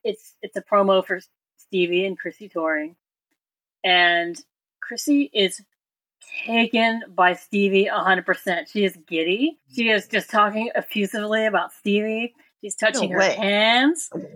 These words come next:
Speaker 1: She's
Speaker 2: No,
Speaker 1: losing
Speaker 2: she
Speaker 1: her shit. It, I've never seen, uh, not that Chrissy Hynde and I are friends,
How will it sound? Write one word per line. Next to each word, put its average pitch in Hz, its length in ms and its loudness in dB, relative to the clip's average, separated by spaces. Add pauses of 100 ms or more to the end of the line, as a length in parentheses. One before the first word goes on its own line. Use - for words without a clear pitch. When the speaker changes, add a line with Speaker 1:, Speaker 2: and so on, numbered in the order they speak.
Speaker 1:
She's 269 160 -2
Speaker 2:
No, 269 60 -2 (120)
Speaker 1:
losing 285 240 4
Speaker 2:
she 277 80 4
Speaker 1:
her 208 200 0
shit. - 640 -6 (300)
It, 233 300 -6
I've 247 240 2
never 226 300 0
seen, 202 520 -6 (580)
uh, 202 100 -4 (280)
not 233 180 -2
that 214 100 -4
Chrissy 202 220 -4
Hynde 185 180 2
and 180 80 2
I 175 80 4
are 170 60 2
friends, 156 300 -4